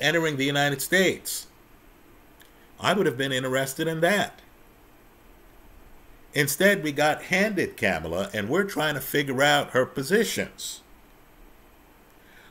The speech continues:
So, Bill Whitaker, as only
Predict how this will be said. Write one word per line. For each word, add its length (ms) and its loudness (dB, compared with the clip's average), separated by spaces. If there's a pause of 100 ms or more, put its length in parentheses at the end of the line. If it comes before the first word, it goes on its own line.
So, 520 6 (480)
Bill 220 4
Whitaker, 640 2 (1400)
as 220 2
only 640 4